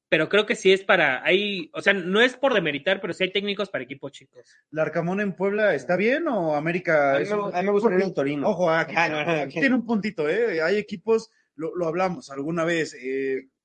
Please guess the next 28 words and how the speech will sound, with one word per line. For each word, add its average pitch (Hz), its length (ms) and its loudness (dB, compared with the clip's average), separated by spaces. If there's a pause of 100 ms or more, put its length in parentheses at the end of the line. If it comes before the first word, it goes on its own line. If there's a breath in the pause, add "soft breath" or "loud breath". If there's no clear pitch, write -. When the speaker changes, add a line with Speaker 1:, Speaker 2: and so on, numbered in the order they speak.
(680)
Speaker 2:
y, 190 280 -8
y 165 40 -6
sonará 190 560 0
feo, 226 240 0
pero, 202 300 -2
por 151 140 -2
ejemplo, 165 320 -4
el 170 80 0
Vasco 202 280 -2
no 214 80 0
supo 165 220 -6
qué 151 80 -12
hacer 143 160 -10
con 139 140 -12
un 135 100 -8
plantel 127 320 -10
como 127 180 -6
el 113 80 -6
de 110 60 -8
Monterrey. 113 580 -6 (840)
Perdón, 185 380 4
pero 143 260 -2
a 147 60 -2
veces 190 260 0
no 208 140 0
lo 208 80 2
ha 208 40 0
manejado. 190 560 -2